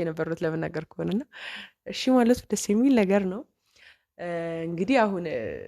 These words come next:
በቃ ልብሶቼ ምናምን ነገር አስተካክላለሁ። በጣም ደስ ብሎኛል። እኔ አሞኝ ነበረ ግን መንቃት አለብኝ ብዬ ነው የማስበው እና ልብሶቼን አሁን አስተካክላለሁ። ከዛ በኋላ ነገ ጠዋት ወደ ጉዞ ፋሚሊዎች፣ ለእናንተም ካሜራ አበራላችኋለሁ። እሷ እሺ እንድትል መጸለይ ነው ያለብን። እሷ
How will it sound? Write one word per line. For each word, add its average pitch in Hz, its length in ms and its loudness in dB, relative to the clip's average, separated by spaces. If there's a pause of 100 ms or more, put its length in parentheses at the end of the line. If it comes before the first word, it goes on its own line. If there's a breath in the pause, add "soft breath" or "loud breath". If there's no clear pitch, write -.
(120)
በቃ - 220 -20 (140)
ልብሶቼ 277 440 2
ምናምን 262 300 6
ነገር 233 200 2
አስተካክላለሁ። 277 720 4
በጣም 190 240 0
ደስ 202 240 -4
ብሎኛል። 277 440 2
እኔ 311 100 2 (340 loud breath)
አሞኝ 466 300 8
ነበረ 320 360 2
ግን 285 180 0
መንቃት 262 360 0
አለብኝ 190 380 -4
ብዬ 180 180 -6
ነው 170 140 -6
የማስበው 175 440 -8
እና 220 220 -4
ልብሶቼን 220 480 -4
አሁን 190 140 -4
አስተካክላለሁ። 220 840 -8
ከዛ 180 200 -10
በኋላ 180 320 -6
ነገ 196 220 -4
ጠዋት 285 260 4 (560 soft breath)
ወደ 294 180 2 (100)
ጉዞ 370 200 6 (120)
ፋሚሊዎች፣ 349 500 4
ለእናንተም 208 420 -2
ካሜራ 202 360 -10
አበራላችኋለሁ። 214 640 -10
እሷ - 180 -12
እሺ 196 220 -4
እንድትል 214 420 2
መጸለይ 190 580 0
ነው 214 120 2
ያለብን። 262 540 0
እሷ 269 140 -8